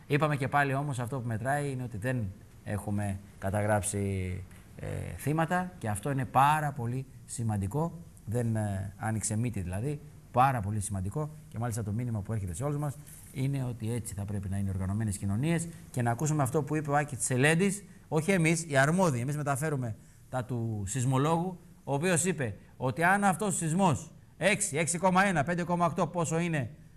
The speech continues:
θα μας το πούν τελικά τις επόμενες μέρες. Εντάξει, υπάρχει αυτή η διχογνωμία ή η αντί-, ε, τα Ινστιτούτα, ε, άλλο ένα, ε, συν πλην ένα, δεν χάλασε ο κόσμος.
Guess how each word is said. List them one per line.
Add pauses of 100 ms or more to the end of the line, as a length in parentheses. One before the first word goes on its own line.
(120)
θα
μας
το
πούν
τελικά
τις
επόμενες
μέρες.
Εντάξει, (300)
υπάρχει
αυτή
η
διχογνωμία
ή
η
αντί-, (300)
ε, (1040)
τα (100)
Ινστιτούτα, (560)
ε, (680)
άλλο
ένα, (160)
ε,
συν
πλην
ένα, (240)
δεν
χάλασε
ο
κόσμος.